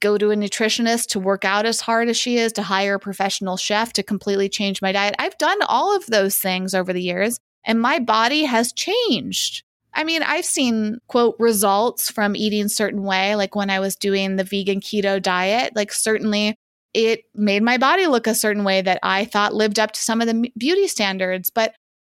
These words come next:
I didn't really want to do all the work that came along with that for me. It felt like work, and I missed eating some of the foods. That's a long haul road, but it was a lot of work physically or mentally,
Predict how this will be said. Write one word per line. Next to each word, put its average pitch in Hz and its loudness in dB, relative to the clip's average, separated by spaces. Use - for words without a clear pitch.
I 269 2
didn't 330 0
really 302 2
want 233 0
to 254 0
do 233 2
all 226 2
the 202 0
work 208 0
that 185 0
came 190 -2
along 180 -2
with 185 -6
that 95 -2
for 240 -2
me. 196 -2
It 226 0
felt 247 0
like 220 2
work, 208 0
and 233 0
I 233 2
missed 254 2
eating 247 2
some 214 0
of 208 -2
the 202 2
foods. 180 -2
That's 277 -2
a 254 4
long 226 4
haul 226 2
road, 202 2
but 202 2
it 247 2
was 226 2
a 240 4
lot 214 2
of 202 -4
work 214 0
physically 208 2
or 196 -2
mentally, 196 -2